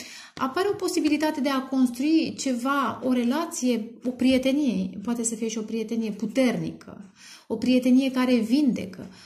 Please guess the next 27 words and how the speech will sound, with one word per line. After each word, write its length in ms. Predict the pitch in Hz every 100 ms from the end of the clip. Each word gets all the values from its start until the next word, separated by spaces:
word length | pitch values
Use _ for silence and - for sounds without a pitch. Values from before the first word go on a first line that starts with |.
| -
o 120 | - 254
prietenie 580 | 240 262 262 254 277
cu 100 | 254
care 260 | 247 262 262
puteți 400 | 262 262 269 269
crește 460 | - 294 302 - 240
împreună 480 | 214 240 240 208
cu 100 | 185
persoana 400 | 185 202 214 220
respectivă 560 | 214 208 - 202 220 208
și 60 | 196
dacă 220 | 190 196
nu-i 160 | 202
prietenie, 520 | 208 185 170 160 196 226
și 140 | 196
dragoste, 560 | 185 226 214 170 170 165
că 120 | 165
totuși 380 | 185 190 202 202
e 40 |
asul 200 | 190 208
de 140 | 202
cupe, 320 | 208 214 160 151
da? 280 | 165 233 - - - -
Dar 180 | - 233
totuși, 520 | 240 359 370 196 -
pentru 480 | - 294 381 285 -
această 1000 | - 190 247 240 233 - - 240 202 -